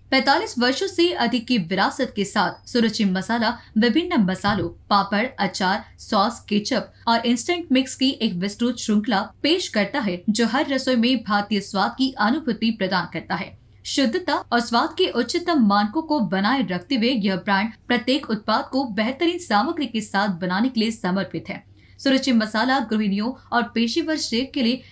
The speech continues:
एक विश्वसनीय विकल्प है, चाहे वह पारंपरिक व्यंजन हो या आधुनिक व्यंजन। इस नई साझेदारी को लेकर उत्साहित रणबीर कपूर ने कहा कि मैं सुरुचि परिवार का हिस्सा बनकर बहुत उत्साहित हूँ। हाँ, हम सब साथ मिलकर सुरुचि के प्रोडक्ट को घर घर तक पहुँचाएंगे।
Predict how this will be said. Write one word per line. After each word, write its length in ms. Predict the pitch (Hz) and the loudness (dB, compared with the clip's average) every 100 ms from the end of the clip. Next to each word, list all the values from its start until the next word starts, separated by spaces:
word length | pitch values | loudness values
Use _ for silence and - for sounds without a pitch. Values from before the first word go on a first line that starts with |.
| 240 | -6
एक 160 | 240 | -2
विश्वसनीय 560 | 220 226 349 349 262 277 | -2 -2 -4 -2 0 0
विकल्प 500 | 170 175 214 269 254 | -2 -4 -4 -4 -4
है, 220 | 196 - - - | -4 -6 -16 -6
चाहे 260 | - 247 339 | 0 2 2
वह 180 | 330 320 | 0 -2
पारंपरिक 680 | 320 214 269 311 269 269 269 | 0 0 0 0 -2 -2 -4
व्यंजन 340 | 196 196 269 277 | -4 -2 -2 0
हो 120 | 320 | 2
या 260 | 240 220 - | 2 0 0
आधुनिक 400 | 202 196 220 - | 0 2 -2 -2
व्यंजन। 320 | 175 165 - - - - - - | -6 -6 -10 -12 -20 -20 -20 -4
इस 180 | 277 269 | -2 2
नई 180 | 294 403 | 0 0
साझेदारी 600 | - 247 262 403 359 330 | 0 2 2 2 2 2
को 100 | 330 | 2
लेकर 360 | 285 285 294 | 0 0 0
उत्साहित 520 | - 226 - 226 247 220 | 0 -2 0 2 2 2
रणबीर 300 | 202 202 196 | 2 2 -2
कपूर 260 | 190 254 | -2 0
ने 100 | 294 | -2
कहा 240 | 302 262 311 | 0 -2 -2
कि 140 | 320 | 2
मैं 180 | 240 233 | 2 2
सुरुचि 420 | 233 226 302 - | 0 -2 0 -2
परिवार 480 | 254 185 185 196 202 | -2 -2 0 -2 0
का 160 | 220 220 190 | -2 -2 -2
हिस्सा 280 | 185 - | -4 -2
बनकर 480 | 254 185 180 190 196 | -2 -2 -4 -2 -2
बहुत 300 | 185 185 196 208 | -2 -4 -4 -6
उत्साहित 480 | 190 190 175 - | -4 -4 -4 -6
हूँ। 120 | 175 - - - | -12 -14 -20 -6
हाँ, 280 | - 233 - | 0 0 2
हम 160 | 254 208 | 2 2
सब 220 | 208 202 | 2 -4
साथ 320 | - 208 247 - | -2 0 0 0
मिलकर 320 | 277 - 254 | -2 0 0
सुरुचि 420 | 269 262 240 233 | 0 2 2 0
के 140 | 220 214 | -2 -4
प्रोडक्ट 440 | 208 196 208 - | -2 -2 0 -2
को 260 | 233 262 - | -2 -2 -2
घर 160 | 214 277 | -2 -2
घर 160 | 233 | -2
तक 240 | 185 202 - | -2 -4 -4
पहुँचाएंगे। 560 | 175 175 208 226 175 | -6 -2 0 0 -6